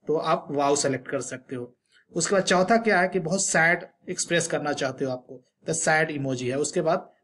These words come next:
कुछ एंग्री, कुछ गुस्सा दिखाना चाहते हो तो एंग्री इमोजी है। तो let's say कि मैं इसे लव में एक्सप्रेस करना चाहता हूँ तो मैं ये इमोजी सेलेक्ट कर लिया। यहाँ पे मुझे कुछ लिखने की जरूरत नहीं, इमोजी के हेल्प से आप, मैं अपने इमोशंस को एक्सप्रेस कर पाता हूँ,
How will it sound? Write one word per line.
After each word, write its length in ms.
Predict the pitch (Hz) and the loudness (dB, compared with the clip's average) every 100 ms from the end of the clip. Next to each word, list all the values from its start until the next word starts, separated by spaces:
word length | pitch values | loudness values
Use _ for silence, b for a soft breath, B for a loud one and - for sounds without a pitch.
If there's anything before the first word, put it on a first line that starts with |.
| - | -6
कुछ 240 | 165 - | -4 2
एंग्री, 340 | 165 156 143 131 | 2 2 -2 -2
कुछ 220 | 156 143 | -6 -6
गुस्सा 280 | 139 147 185 | -4 0 2
दिखाना 340 | 160 151 151 | 2 -2 -4
चाहते 300 | 147 139 135 | -2 -2 0
हो 80 | 143 | -2
तो 120 | 160 | -2
एंग्री 320 | 147 147 135 135 | -6 -6 -6 -6
इमोजी 360 | 127 127 123 | -6 -10 -10
है। 80 | 117 127 B B B - | -12 -16 B B B -6
तो 40 | 160 160 175 160 175 | -4 -4 -8 -6 0
let's 260 | 180 208 | 2 2
say 80 | 208 | 2
कि 60 | 190 | 2
मैं 180 | 175 180 | 2 2
इसे 200 | 175 180 | 0 0
लव 440 | 151 160 151 151 156 | 2 2 2 -4 -6
में 120 | 151 | -4
एक्सप्रेस 380 | 143 - 147 - | -2 -2 -2 -2
करना 260 | 147 139 | -2 -2
चाहता 300 | 131 131 131 | -2 -4 -4
हूँ 140 | 135 156 | -8 -6
तो 80 | |
मैं 180 | 170 156 | -4 -4
ये 160 | 151 147 | -4 -6
इमोजी 340 | 143 139 135 220 B - | -6 -4 -4 -6 B -6
सेलेक्ट 320 | - 139 127 | -2 0 0
कर 120 | 139 | -2
लिया। 180 | 123 131 | -2 -2
यहाँ 260 | 147 160 208 | -2 0 2
पे 140 | 202 | 2
मुझे 200 | 175 175 | 0 0
कुछ 220 | 180 - | -2 -4
लिखने 320 | 139 147 170 | -4 -2 -2
की 100 | 185 | 0
जरूरत 340 | 160 147 151 - | 0 -2 -2 -4
नहीं, 120 | 131 | -8
इमोजी 340 | 151 151 147 170 | -10 -6 -4 -2
के 120 | 160 | -2
हेल्प 160 | 135 147 | -2 -4
से 120 | 156 | -8
आप, 140 | 143 139 | -8 -6
मैं 80 | |
अपने 240 | 139 - 143 - b b - | -6 -8 -12 -14 b b -4
इमोशंस 360 | 143 135 143 | -2 -2 -2
को 140 | - - | -4 -4
एक्सप्रेस 380 | - - 135 - | -4 -4 -4 -4
कर 140 | 139 | -6
पाता 300 | - 123 - | -6 -10 -10
हूँ, 160 | 127 | -10